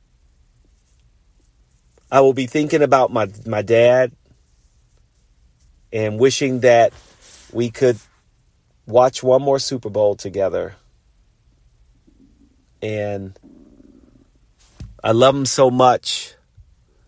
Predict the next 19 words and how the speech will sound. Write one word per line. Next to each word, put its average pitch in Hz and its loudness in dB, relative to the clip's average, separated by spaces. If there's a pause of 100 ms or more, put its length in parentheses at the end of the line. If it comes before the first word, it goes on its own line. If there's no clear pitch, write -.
(160)
He 120 -6
made 123 2
me 123 -2
who 117 0
I 113 2
am 120 4
today. 110 2 (1120)
He - -6
<laughs> - -
made 139 0
me 123 -2
a 113 0
sports 131 0
fan. 95 -4 (240)
He 135 0
made 156 2
me 156 -2
an 147 0
athlete. 151 0